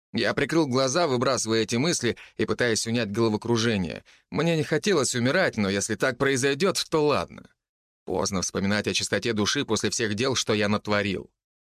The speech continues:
Мы недолго находились в дороге, около десяти минут, не более.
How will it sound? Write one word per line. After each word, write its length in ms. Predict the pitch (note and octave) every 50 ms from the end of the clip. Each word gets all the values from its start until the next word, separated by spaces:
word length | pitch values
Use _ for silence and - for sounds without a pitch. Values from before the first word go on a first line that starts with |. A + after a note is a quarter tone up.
| _ _ _ _ _ _ _ _ _ _ _ _ _ _ _ _
Мы 160 | B2 B2 C3
недолго 400 | C#3+ D#3+ D#3+ F3+ F#3+ C#3+ A2+ G#2+
находились 480 | G#2 G2+ - A2 G#2 G2+ B2 A#2+ A2+ G#2+
в 80 | A2
дороге, 540 | G#2+ A2+ A2 A2 A2 F#2+ E2+ F2 E2 - - _ _ _
около 340 | - D#3+ D3+ - D#3+ D#3 D3+
десяти 320 | C#3+ D3 C3+ - - F#3 E3+
минут, 320 | E3+ E3 D3+ G#2+ F#2 -
не 140 | G#2 G#2+ A2+
более. 500 | A#2+ C3 B2 G2 F2+ E2 D#2 C2 A#1+